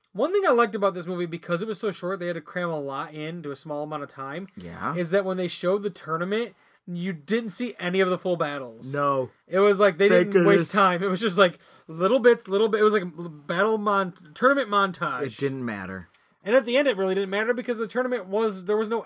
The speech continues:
Speaker 1: ending really to it. Like, Deathstalker just fought Munkar and outsmarted him by just not believing.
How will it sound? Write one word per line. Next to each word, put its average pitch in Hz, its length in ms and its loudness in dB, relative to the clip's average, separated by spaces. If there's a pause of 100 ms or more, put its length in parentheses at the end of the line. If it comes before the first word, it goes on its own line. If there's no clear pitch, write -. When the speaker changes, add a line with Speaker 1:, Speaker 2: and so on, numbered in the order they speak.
Speaker 1:
ending 180 360 -8
really 147 260 -8
to 151 260 -6
it. 175 160 -4
Like, 165 160 -6
Deathstalker 175 520 -8
just 175 200 -10
fought 170 360 -8
Munkar 156 680 -10 (440)
and 165 140 -8
outsmarted 180 640 0
him 160 200 -4
by 160 300 0 (540)
just 165 280 -12
not 175 320 -2
believing. 175 320 -4